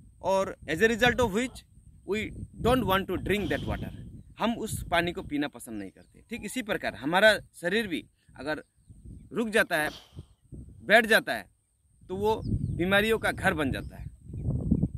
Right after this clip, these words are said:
हमें अपने बीमारी, हमें अपने शरीर को बीमारियों का घर नहीं बनाना है दोस्तों, हमें अपने शरीर को स्वस्थ रखना है। और जब तक हम जीवित हैं, जब तक हमारा अंतिम सांस चल रहा है, तब तक हम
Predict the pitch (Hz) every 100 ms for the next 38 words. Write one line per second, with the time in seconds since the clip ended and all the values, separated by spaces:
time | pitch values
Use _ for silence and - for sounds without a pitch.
0 | - 180 247 262 254 262 - - 110 170
1 | 202 220 - - 190 247 226 240 196 196
2 | 214 208 - 175 202 208 202 - 170 170
3 | 143 127 107 95 85 - - - - -
4 | - - 175 208 185 180 175 196 190 180
5 | 247 254 - - - - 127 - 127 104
6 | - - - - - 139 127 107 208 -
7 | 285 262 214 185 139 185 214 123 - -
8 | - - 214 214 - 269 156 165 180 -
9 | 170 - 262 247 - 214 233 - - 165
10 | 131 104 - _ _ 196 - 254 - -
11 | - - 202 220